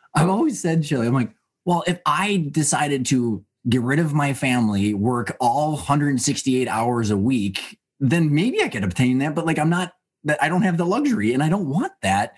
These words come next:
So then there was, like, how do you judge your success? To, so there's all these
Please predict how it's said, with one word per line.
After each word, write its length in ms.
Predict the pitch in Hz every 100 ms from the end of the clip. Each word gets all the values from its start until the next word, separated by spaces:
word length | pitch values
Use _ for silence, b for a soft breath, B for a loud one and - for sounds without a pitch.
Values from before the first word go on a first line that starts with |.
| B B
So 140 | - 156
then 180 | 180 190
there 140 | 180
was, 120 | 160
like, 120 | 160
how 240 | 156 160 170
do 80 | 170
you 160 | 156
judge 540 | 123 143 147 135 117 b b
your 200 | 123 135
success? 420 | 139 131 - 131 123
To, 180 | 127
so 160 | 120 131
there's 200 | 123 120
all 160 | 135 156
these 280 | 143 117